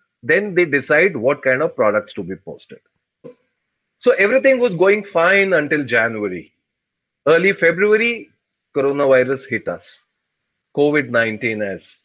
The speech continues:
uh, to be more specific. Now, what it did? It created a new normal.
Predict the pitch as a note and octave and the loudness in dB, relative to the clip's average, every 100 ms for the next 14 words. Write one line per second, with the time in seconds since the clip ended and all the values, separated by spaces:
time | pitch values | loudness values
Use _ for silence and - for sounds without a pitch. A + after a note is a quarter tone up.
0 | _ _ _ _ _ _ F#2+ F#2 B2 A#2+ | _ _ _ _ _ _ -12 -8 -6 -4
1 | A2 G#2 - - A#2+ A2+ G#2+ - F2 _ | -2 -2 -4 -2 -2 -2 -8 -10 -12 _
2 | _ _ _ - B2 B2+ A2+ C#3 C#3+ G2 | _ _ _ -6 0 2 2 0 -2 0
3 | G#2 - - _ _ _ _ _ _ _ | -2 -4 -20 _ _ _ _ _ _ _
4 | _ _ _ _ _ - C#3+ - - C3+ | _ _ _ _ _ -6 -6 -6 -8 -2
5 | D#3 D#3+ F#3 F3 - B2+ B2 B2 C#3 D3+ | 0 0 0 -2 -4 -2 -2 -2 -4 0
6 | E3 E3+ C#3+ G#2+ G2+ F#2+ F#2 D#2 | 0 0 2 2 2 -2 -6 -8